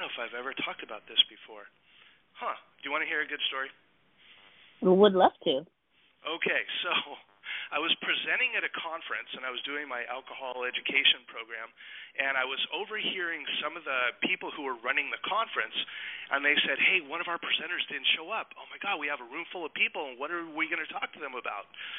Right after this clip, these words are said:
Speaker 1: And I went up, and I said, "Hey, I'll do a program for 'em." And they said, "Really? Do you have another one you can do?" I'm like, "Yeah, sure." And my brain is like, "What are you doing? What are you doing? You don't have another program." And I'm like, "Oh, yeah, I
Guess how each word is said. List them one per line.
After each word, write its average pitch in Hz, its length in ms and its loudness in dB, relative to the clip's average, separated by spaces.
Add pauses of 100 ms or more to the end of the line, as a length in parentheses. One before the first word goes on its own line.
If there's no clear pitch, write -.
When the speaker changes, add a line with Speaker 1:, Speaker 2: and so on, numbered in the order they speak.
(240)
Speaker 1:
And 143 140 6
I 170 160 10
went 170 180 0
up, 147 160 0
and 160 80 0
I 151 140 4
said, 151 100 2
"Hey, 254 160 8
I'll 185 280 0
do 392 160 -2
a - 120 -6
program 127 380 -2 (100)
for 127 200 -2
'em." 220 100 -6 (960)
And 165 80 -4
they 180 100 8
said, 175 140 4 (100)
"Really? 226 380 4
Do 175 80 -6
you 160 60 -6
have 170 220 -2
another 156 300 -4
one 196 200 -8
you 196 80 -8
can 165 160 -10
do?" 226 280 -2 (140)
I'm 240 100 -14
like, 254 220 -2
"Yeah, 381 460 2
sure." 339 720 2 (440)
And 147 220 -2 (160)
my 151 140 0 (100)
brain 180 220 2
is 151 100 -2
like, 131 160 0 (120)
"What - 120 -8
are - 80 -8
you 160 60 -10
doing? 180 320 -6
What 123 100 -12
are 135 80 -10
you 160 60 -10
doing? 190 260 -2
You 117 120 -8
don't 196 160 -6
have 190 120 2
another 127 320 -2
program." - 320 8 (500)
And 302 100 4
I'm - 40 -6
like, 277 240 4
"Oh, 381 240 0
yeah, 359 320 0
I 359 160 0